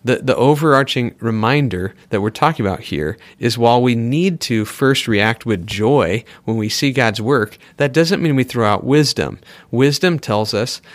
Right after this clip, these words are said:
that when the sower goes out with the seed, there will be seed that springs up but actually doesn't produce the fruit in the long term.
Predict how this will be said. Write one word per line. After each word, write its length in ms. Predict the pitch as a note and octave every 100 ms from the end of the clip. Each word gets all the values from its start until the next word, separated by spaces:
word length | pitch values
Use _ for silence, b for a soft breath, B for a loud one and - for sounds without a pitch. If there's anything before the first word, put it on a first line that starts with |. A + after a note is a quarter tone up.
| B _
that 180 | A#2+ -
when 220 | A#2 B2
the 100 | B2
sower 460 | - - A#2 C#3 C#3
goes 260 | B2 A#2
out 120 | A#2+
with 120 | A2 A#2
the 80 |
seed, 420 | A#2 - F#2+ C3 A#2+
there 180 | G#2
will 120 | B2 C#3
be 100 | C#3
seed 300 | - C#3+ B2+
that 120 | -
springs 480 | - - G#2+ C3 A2+
up 220 | G#2 -
but 100 | A2+
actually 380 | F#2+ G#2+ - B2+
doesn't 440 | G#2+ F#2+ A#2+ -
produce 360 | - A2+ G#2+ -
the 100 | C3
fruit 280 | - G2+
in 40 | A2+
the 80 | A2
long 280 | G2+ G#2+
term. 280 | A#2 F2+ G#2